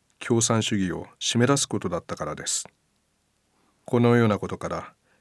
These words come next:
西側諸国とロシアの関係は悪化の一途をたどり、相互に信頼を失っていました。そこで、ナンセンは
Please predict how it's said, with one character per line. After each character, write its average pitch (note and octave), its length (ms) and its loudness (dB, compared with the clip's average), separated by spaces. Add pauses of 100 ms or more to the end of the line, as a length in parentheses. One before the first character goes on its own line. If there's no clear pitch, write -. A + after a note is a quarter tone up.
(120)
西 A2 220 0
側 A#2 180 6
諸 A2+ 140 0
国 G2 160 -2
と - 320 -10 (180)
ロ B2 100 4
シ A#2+ 140 2
ア G#2+ 60 4
の G2 120 0
関 F#2 220 -4
係 E2 160 -10
は E2 300 -8 (320)
悪 A2 200 0 (100)
化 C3 100 0
の C#3 120 4
一 C3+ 160 -4
途 G#2 140 0
を F#2+ 60 0
た F2 100 -2
ど D#2+ 120 -6
り、 D#2 180 -14 (580)
相 B2 240 4
互 G2 160 -2
に E2+ 100 -10
信 A2+ 260 0
頼 A2 260 2
を G2+ 60 -2
失 G#2 240 -2
っ G2 60 -2
て - 160 -6
い F#2+ 60 -2
ま F#2 120 -4
し - 100 -8
た。 - 180 -12 (1200)
そ - 200 -4
こ G2+ 120 0
で、 F#2 220 -4 (260)
ナ A2+ 140 4
ン A2 60 4
セ G2 160 0
ン E2+ 100 -6
は D#2 220 -10